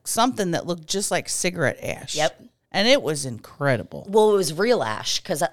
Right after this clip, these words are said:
Speaker 2: I said, Rafe goes, "It's supposed to look like that." And then he dips one up, he goes, "Whoa, that's on fire."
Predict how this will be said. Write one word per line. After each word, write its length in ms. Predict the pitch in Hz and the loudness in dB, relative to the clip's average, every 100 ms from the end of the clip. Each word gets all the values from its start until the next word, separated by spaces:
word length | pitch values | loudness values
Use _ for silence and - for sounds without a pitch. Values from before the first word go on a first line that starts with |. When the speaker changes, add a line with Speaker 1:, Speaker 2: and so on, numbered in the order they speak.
| 170 - | -4 -2
Speaker 2:
I 200 | 185 196 | 0 0
said, 320 | 196 170 165 | -2 -4 -2
Rafe 180 | 190 190 | -2 0
goes, 220 | 180 165 | -2 -2
"It's 100 | 147 | -8
supposed 300 | 147 180 165 | -6 -4 -4
to 80 | 139 | -4
look 160 | 131 | -2
like 160 | 131 120 | -4 -6
that." 200 | 110 117 - - - | -8 -10 -14 -12 -2
And 160 | 165 | 0
then 80 | 185 | 0
he 100 | 170 | 0
dips 260 | 135 170 - | 2 2 2
one 140 | 147 | -2
up, 80 | 151 | 0
he 60 | 147 | 0
goes, 200 | 135 - | -2 2
"Whoa, 260 | 160 185 113 | 4 4 4
that's 240 | 143 - | -2 -2
on 160 | 135 107 | -6 -6
fire." 480 | 147 151 123 117 | -2 0 -2 -8